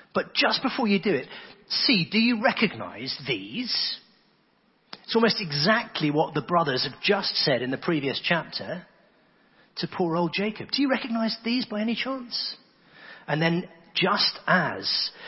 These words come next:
uh, Jacob recognized the, the coat,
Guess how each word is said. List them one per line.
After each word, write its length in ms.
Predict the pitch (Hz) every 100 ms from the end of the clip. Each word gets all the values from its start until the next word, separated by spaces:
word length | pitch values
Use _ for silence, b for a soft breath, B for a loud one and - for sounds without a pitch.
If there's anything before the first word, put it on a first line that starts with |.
| B -
uh, 140 | 123 107 -
Jacob 380 | - 165 156 135 123
recognized 840 | 147 - 147 127 110 104 101 - B B B -
the, 380 | 120 120 117 113 - - _ _ _ _ _ _
the 80 | 139
coat, 400 | - 196 135 104